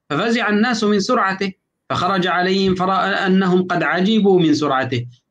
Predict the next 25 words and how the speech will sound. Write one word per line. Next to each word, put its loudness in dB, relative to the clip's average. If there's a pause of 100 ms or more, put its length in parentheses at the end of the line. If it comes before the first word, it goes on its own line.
(100)
قال: -2
"ذكرت -2
شيئا -2
من 2
تبر 4 (120)
عندنا 2 (320)
فكرهت -2
أن 2
يحبسني 2 (160)
فأمرت 0
بقسمه." -2 (280)
رواه 0
البخاري. -2 (520)
وفي 0 (180)
رواية 0
له: 4 (520)
"كنت 0
خلفت 0
في 0
البيت 0
تبرا 0
من 2
الصدقة -2 (360)
فكرهت -2 (120)
أن 0